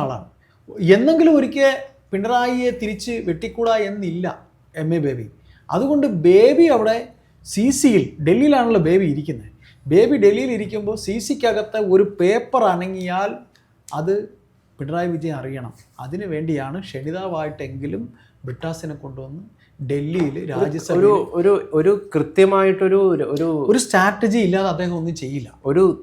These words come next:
Speaker 2: ഒരു നേതാവിൻ്റെ എല്ലാ ബുദ്ധിയും അദ്ദേഹം പ്രകടിപ്പിക്കുന്നുണ്ട്.
Speaker 1: അദ്ദേഹത്തിൻ്റെ നേതാവിൽ നിന്നുള്ള ബുദ്ധിയാണോ എന്ന് എങ്ങനെയായിരുന്നാലും, കുടില ബുദ്ധി ആയിരുന്നാലും, എങ്ങനത്തെ ബുദ്ധി ആയിരുന്നാലും, അദ്ദേഹം കൃത്യമായി എന്തിനാണ് ബ്രിട്ടാസിനെ അവിടെ വെച്ചത്?
Speaker 2: ഉം.
Speaker 1: അവിടെ ഒരു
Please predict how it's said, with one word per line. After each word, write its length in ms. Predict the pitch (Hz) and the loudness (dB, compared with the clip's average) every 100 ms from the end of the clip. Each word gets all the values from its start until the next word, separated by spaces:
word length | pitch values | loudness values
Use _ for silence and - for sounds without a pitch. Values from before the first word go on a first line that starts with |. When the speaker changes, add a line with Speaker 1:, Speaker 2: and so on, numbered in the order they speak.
| - | -6
Speaker 2:
ഒരു 200 | 151 165 180 143 113 92 104 | -2 2 2 2 0 -4 -2
നേതാവിൻ്റെ 640 | 117 131 143 175 180 190 196 160 | 0 2 6 6 6 2 2 0
എല്ലാ 200 | 151 175 | 2 0
ബുദ്ധിയും 440 | 180 143 135 175 185 | 0 -2 -2 -2 0
അദ്ദേഹം 200 | 151 165 | 0 -2
പ്രകടിപ്പിക്കുന്നുണ്ട്. 680 | 175 143 151 147 131 120 95 _ - | 0 -2 -2 -4 -8 -12 -18 _ -6
Speaker 1:
അദ്ദേഹത്തിൻ്റെ 540 | 139 190 208 214 220 220 | 0 0 -2 -6 -4 -4
നേതാവിൽ 480 | 165 170 190 202 214 | -4 -2 -2 -2 -4
നിന്നുള്ള 280 | 214 208 208 | -8 -8 -6
ബുദ്ധിയാണോ 600 | 190 170 151 196 170 185 190 - | -4 -4 -2 -4 -4 -10 -12 -10
എന്ന് 280 | 156 165 165 143 | -8 -8 -8 -8
എങ്ങനെയായിരുന്നാലും, 640 | 143 175 170 139 143 135 143 | -8 -6 -6 -6 -8 -10 -8
കുടില 220 | 143 175 185 | -6 -4 -4
ബുദ്ധി 180 | 175 170 | -4 -4
ആയിരുന്നാലും, 420 | 131 131 131 151 135 | -4 -10 -14 -14 -12
എങ്ങനത്തെ 340 | 143 190 208 170 | -10 -8 -6 -6
ബുദ്ധി 180 | 131 135 | -6 -8
ആയിരുന്നാലും, 340 | 113 123 127 170 | -10 -14 -12 -12
അദ്ദേഹം 300 | 143 160 175 | -8 -8 -8
കൃത്യമായി 540 | 156 151 214 202 196 180 | -8 -10 -10 -8 -8 -8
എന്തിനാണ് 400 | 175 220 208 202 | -8 -8 -8 -8
ബ്രിട്ടാസിനെ 380 | 170 - 196 208 | -10 -8 -10 -8
അവിടെ 160 | 190 190 | -6 -6
വെച്ചത്? 260 | 180 185 185 185 - | -6 -8 -10 -10 -14
Speaker 2:
ഉം. 120 | 117 - _ | -18 -18 _
Speaker 1:
അവിടെ 300 | 143 180 277 | -2 2 4
ഒരു 180 | 269 247 | 4 0